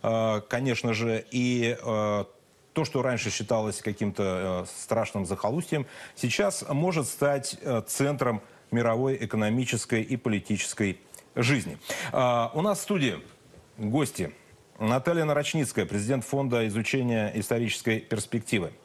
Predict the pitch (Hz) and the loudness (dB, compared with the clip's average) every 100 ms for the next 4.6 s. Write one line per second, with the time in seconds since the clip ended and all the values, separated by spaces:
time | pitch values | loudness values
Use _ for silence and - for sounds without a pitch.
0 | - - - - - - 110 135 170 - | -18 -14 -14 -14 -8 -2 0 2 0 0
1 | 147 151 156 139 98 92 117 - 139 113 | 2 2 2 2 0 0 -2 -2 -2 0
2 | 120 127 117 117 - 117 123 - 110 - | 2 0 0 -2 -2 -2 -2 0 -2 0
3 | 143 143 110 90 110 117 - 113 107 113 | 0 2 0 0 -2 -2 -2 -2 0 0
4 | 110 104 107 110 117 82 | -2 0 0 2 0 -2